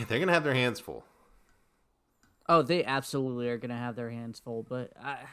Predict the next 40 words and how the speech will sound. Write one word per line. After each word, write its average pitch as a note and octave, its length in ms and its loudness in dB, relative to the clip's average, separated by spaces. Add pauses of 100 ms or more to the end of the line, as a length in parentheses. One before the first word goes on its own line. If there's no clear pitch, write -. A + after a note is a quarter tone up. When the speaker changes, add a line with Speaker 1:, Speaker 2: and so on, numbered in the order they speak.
(260)
Speaker 2:
th-, D3+ 160 -6
I F#3 140 4
think A#3+ 260 0
that's G3+ 220 2
what A3+ 100 2
you F#3 120 0
have F3 180 2
to E3 80 -6
do. D#3 80 -2
You D3+ 300 -2
have E3+ 220 2
to F#3 100 -2
bend D3 320 0
and D#3 100 -2
not C3+ 240 -2
break E3 280 -4
on A2+ 160 -10
them. G#2+ 180 -18 (600)
I D#3 120 4
think E3+ 260 0 (180)
that C3 260 0
is D3 200 0
really C#3 340 0
gonna D3 200 -2
be C#3+ 100 -4
the C3 80 -10
key. E3 240 -4
I C3 120 -4
know D3 120 -2
you D3+ 180 -2
don't. D3+ 260 0 (280)
I D3 100 0
think D#3+ 200 2
it's D#3 160 -2
just D#3 260 -2
outpaced C3+ 400 0
Speaker 1:
I D#3 60 4
don't G#2+ 140 2
Speaker 2:
the D3 60 -6
Speaker 1:
think. F2+ 180 -4